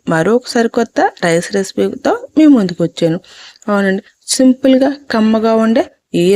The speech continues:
రైస్ రెసిపీ కోసం ముందుగా ఒక కళంలోకి మూడు వెల్లుల్లి రెబ్బలు, ఒక ఎండుమిరకాయ, అలాగే ఒక్క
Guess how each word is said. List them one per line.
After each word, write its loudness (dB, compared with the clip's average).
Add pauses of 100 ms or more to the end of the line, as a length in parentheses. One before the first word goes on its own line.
రైస్ -2 (100)
రెసిపీ -2
కోసం -2
ముందుగా 0 (440)
ఒక -8 (140)
కళంలోకి 0 (340)
మూడు 4
వెల్లుల్లి 4
రెబ్బలు, -2 (440)
ఒక -4 (480)
ఎండుమిరకాయ, 0 (520)
అలాగే -2 (380)
ఒక్క -8